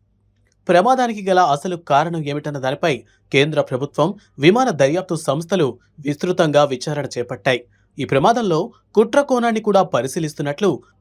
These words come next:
పౌర విమానయాన శాఖ సహాయ మంత్రి మురళీధర్ మోహోల్ తెలిపారు. దీంతో ఇప్పుడు ఈ అంశం మళ్లీ దేశవ్యాప్తంగా చర్చనీయాంశంగా మారింది. ప్రమాదానికి గురైన Boeing సెవెన్ ఎయిట్ సెవెన్ ఎయిట్ డ్రీమ్లైనర్ విమానానికి చెందిన ఫ్లైట్ డేటా రికార్డర్,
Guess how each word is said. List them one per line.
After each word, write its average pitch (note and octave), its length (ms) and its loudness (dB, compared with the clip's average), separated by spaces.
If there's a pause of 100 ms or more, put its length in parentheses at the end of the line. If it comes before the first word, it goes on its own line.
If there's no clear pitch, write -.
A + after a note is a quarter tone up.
(100)
పౌర G3+ 240 6
విమానయాన F3+ 600 0
శాఖ D#3+ 380 -2
సహాయ D3 440 -2
మంత్రి C#3 340 -6
మురళీధర్ E3 560 0
మోహోల్ C#3+ 380 0 (100)
తెలిపారు. B2+ 480 0 (360)
దీంతో D3 420 2 (160)
ఇప్పుడు C#3+ 260 2
ఈ F3+ 40 6
అంశం F#3+ 340 0
మళ్లీ E3+ 220 2
దేశవ్యాప్తంగా D3 840 -2 (120)
చర్చనీయాంశంగా C#3+ 680 -6
మారింది. A#2+ 460 -6 (600)
ప్రమాదానికి B3+ 540 4
గురైన D#3+ 320 -2
Boeing F3+ 540 0
సెవెన్ E3+ 280 -2
ఎయిట్ F#3+ 120 -6
సెవెన్ E3+ 380 0
ఎయిట్ D#3 300 -4
డ్రీమ్లైనర్ E3 600 0
విమానానికి C3+ 680 -6
చెందిన A#2+ 340 -4 (280)
ఫ్లైట్ A#3+ 360 2
డేటా E3 420 0
రికార్డర్, E3+ 640 -2